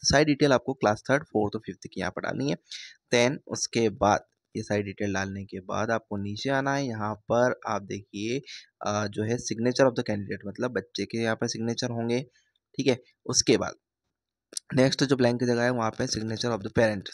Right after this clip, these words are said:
तो वहाँ पर आपको पेरेंट के सिग्नेचर होंगे, तो ये आप सिग्नेचर करना है। Then उसके बाद आपको यहाँ पर एक चीज़ यहाँ पर और मैंडेटरी कर दी है उन लोगों ने कि signature of headmaster with seal, तो हेडमास्टर को, अ,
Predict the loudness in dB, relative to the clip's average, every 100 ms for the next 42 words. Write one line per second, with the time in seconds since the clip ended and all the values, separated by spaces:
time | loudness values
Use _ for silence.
0 | -4 -2 -2 -4 -6 -6 -8 -4 2 2
1 | 0 -6 -10 -6 -6 -6 -6 -8 -10 -12
2 | -16 -18 _ 2 2 4 2 0 -2 -2
3 | -4 -6 -20 _ 2 4 6 2 -4 -8
4 | -8 -4 -4 2 2 4 0 -4 -6 -6
5 | -6 -8 -10 -10 -8 -6 -6 -6 -6 -4
6 | -2 -2 -4 -6 -4 -4 -4 -6 -6 -8
7 | -6 -6 -8 -16 -14 -8 0 2 4 4
8 | 4 2 0 -2 0 -4 -4 -6 -6 -6
9 | -4 -4 -4 -8 -8 -4 -2 -4 -4 -6
10 | -8 -10 -8 -8 -12 -20 -20 _ -6 -2
11 | 0 -2